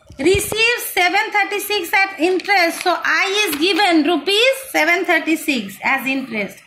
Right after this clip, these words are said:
If he had lent the sum for four years more,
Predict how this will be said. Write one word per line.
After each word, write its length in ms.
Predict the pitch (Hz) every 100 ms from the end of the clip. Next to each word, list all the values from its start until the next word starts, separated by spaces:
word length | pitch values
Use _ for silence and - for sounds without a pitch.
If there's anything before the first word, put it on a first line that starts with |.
| _ - - - - -
If 320 | 370 466 480
he 120 | 466 453
had 280 | 427 427 349
lent 400 | 330 349 392 349
the 160 | 392 392
sum 260 | 359 349 370
for 240 | 392 - 381
four 300 | 330 359 392
years 340 | 415 392 381
more, 520 | 320 415 427 269 -